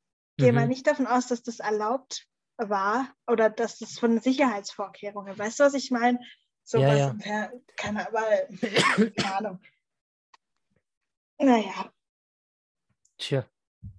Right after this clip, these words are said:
Speaker 2: So ist das. Ob's damals erlaubt war, glaub ich nicht. Heute wahrscheinlich noch weniger.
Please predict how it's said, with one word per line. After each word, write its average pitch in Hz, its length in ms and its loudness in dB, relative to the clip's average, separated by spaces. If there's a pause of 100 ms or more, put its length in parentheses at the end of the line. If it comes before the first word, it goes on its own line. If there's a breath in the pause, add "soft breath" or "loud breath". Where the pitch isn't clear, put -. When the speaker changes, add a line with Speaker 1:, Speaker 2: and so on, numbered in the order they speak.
(1040)
Speaker 2:
So 147 240 0
ist - 240 -4
das. - 260 -14 (2250 loud breath)
Ob's - 160 -6
damals 190 340 4
erlaubt 180 340 4
war, 180 140 4
glaub 156 260 2
ich 139 140 0
nicht. 160 240 0
Heute 156 320 -2
wahrscheinlich 147 480 -4
noch 147 260 -4
weniger. 139 600 -2